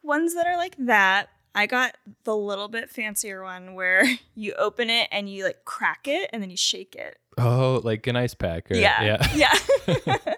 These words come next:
Speaker 2: <laughs>
Speaker 1: But it's wrapped in, like, a material that can, that is absorbent. And so you stick this whole thing in your
Speaker 2: Mm.
Speaker 1: underwear.
Speaker 2: Does
Speaker 1: <laughs>
Speaker 2: it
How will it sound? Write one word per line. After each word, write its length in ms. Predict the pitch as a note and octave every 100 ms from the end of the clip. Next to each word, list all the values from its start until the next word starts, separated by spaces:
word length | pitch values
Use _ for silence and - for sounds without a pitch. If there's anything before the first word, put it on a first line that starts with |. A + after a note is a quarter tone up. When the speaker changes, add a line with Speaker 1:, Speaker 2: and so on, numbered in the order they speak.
| -
Speaker 2:
<laughs> 180 | - -
Speaker 1:
But 120 | C4
it's 180 | C#4 B3+
wrapped 540 | A#3 G3+ A#3 A#3+ - C#4
in, 120 | A#3
like, 200 | G#3+ G#3
a 180 | F#3 F#3
material 600 | G3+ G3 - D#4+ A#3+ F3+ F#3
that 180 | E3+
can, 300 | - G#3+ F#3+ _ _ -
that 180 | F#3 F#3+
is 140 | F3
absorbent. 720 | F3 E3 F#3 G3 F#3 D#3 E3+ _
And 120 | A#3 A3
so 80 | G3+
you 140 | G3
stick 440 | - - G#3 G#3
this 160 | - F#3+
whole 360 | - - G3+ G3
thing 600 | - G3+ F#3 E3+ E3 F#3 _ _ -
in 160 | G3+
your 140 | G3 -
Speaker 2:
Mm. 60 |
Speaker 1:
underwear. 560 | F#3+ F3+ E3 E3 E3+ B3 _ _ _ _ _ -
Speaker 2:
Does 220 | C3+ B2
Speaker 1:
<laughs> 0 |
Speaker 2:
it 240 | C#3 C3+